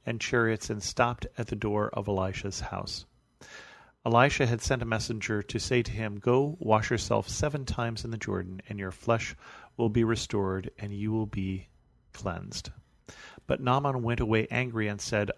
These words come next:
"I thought that he would surely come out to me and stand and call on the name of the Lord his God,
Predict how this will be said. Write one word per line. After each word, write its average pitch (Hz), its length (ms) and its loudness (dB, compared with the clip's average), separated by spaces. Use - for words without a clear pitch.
"I 113 120 2
thought 151 460 -4
that 113 160 2
he 131 220 0
would 117 160 2
surely 147 340 -2
come 131 240 -4
out 110 280 0
to - 120 -4
me 98 280 -4
and 101 180 -6
stand 127 460 0
and - 200 -4
call 143 420 -2
on 117 180 -2
the 110 60 -2
name 117 320 -2
of 110 180 -6
the 110 80 2
Lord 107 300 0
his 110 160 -4
God, 92 440 0